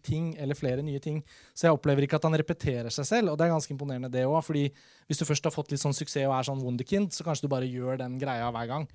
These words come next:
Tidvis gjør han det, tidvis gjør han det ikke. Og noe av det jeg likte så godt med Mathias og Maxim da jeg så den, var at jeg opplevde at han, han hadde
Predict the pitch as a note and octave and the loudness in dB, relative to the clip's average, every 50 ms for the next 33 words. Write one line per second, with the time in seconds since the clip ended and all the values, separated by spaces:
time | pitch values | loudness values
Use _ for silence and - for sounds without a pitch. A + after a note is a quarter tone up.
0 | - - - - - - - - G#3+ E3 B2+ B2 D3+ D3 - D3+ C3 B2+ C3 D#3+ | -18 -20 -20 -20 -20 -16 -6 -2 -2 -2 2 2 2 2 4 2 2 2 2 2
1 | G#3+ G#3+ - _ _ _ - - D#3 B2+ B2 - B2+ A#2+ A#2+ B2 C3+ C3+ - - | 0 0 0 _ _ _ -4 -2 0 0 0 0 0 -2 0 -2 -2 -4 -4 -6
2 | B2+ C#3 - - D3 D3+ D#3+ D#3+ D3+ C#3+ C3+ D3 C#3+ C#3 C3+ C#3+ D3+ - - - | -8 -8 -4 -2 -2 0 2 2 2 4 4 4 4 4 4 2 0 -2 -6 -10
3 | D#3+ D3+ C#3+ C#3+ B2+ - _ - - C3+ C3+ C#3 C3+ C3+ C3 B2+ A#2 C#3 C#3 C#3 | -10 -6 -6 -6 -8 -8 _ -6 -4 -4 -2 -2 -2 -2 -4 -4 -4 -6 -8 -6
4 | - C#3+ C3 C3 C3+ C3+ C3 - - C3+ B2+ D#3+ A#3 D#4 B3+ - - - - - | -6 -6 -4 -4 -4 -4 -4 -4 -4 -4 -4 -4 -4 -4 -6 -10 -12 -20 -20 -20
5 | - - - _ _ _ D3 D3 D3 C#3 F3+ D#3 C3+ - C#3 C3 C3 C3 B2+ - | -20 -20 -20 _ _ _ 8 8 10 10 8 4 4 4 2 2 4 2 2 2
6 | D3+ D3+ D3+ D3+ D#3 - - _ _ _ _ _ _ _ _ _ _ _ _ - | 2 2 2 2 0 -4 -8 _ _ _ _ _ _ _ _ _ _ _ _ -2
7 | - E3 E3 F3+ E3 E3+ | 2 4 4 4 4 2